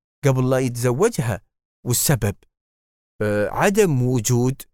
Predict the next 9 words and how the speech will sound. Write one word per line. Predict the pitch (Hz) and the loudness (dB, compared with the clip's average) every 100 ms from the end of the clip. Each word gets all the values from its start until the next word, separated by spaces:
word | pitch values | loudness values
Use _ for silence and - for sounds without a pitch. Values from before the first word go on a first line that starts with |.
| _ _ _ - | _ _ _ -2
آه، | 123 123 | 0 0
الظروف | 113 101 123 147 240 - | -2 0 2 4 2 0
الملائمة | 156 139 120 120 - 147 160 - | 0 2 2 0 0 0 -2 0
إنه | 240 247 | 0 2
يراها، | 226 185 233 233 131 | 2 2 0 -2 -2
بخلاف | 113 110 123 143 208 - | -4 -4 -4 -2 -4 -4
ال-، | 117 104 90 | -4 -4 -6
الزمن | 98 110 120 104 | -6 -4 -2 -2
هذا | 92 101 101 | -2 -2 -2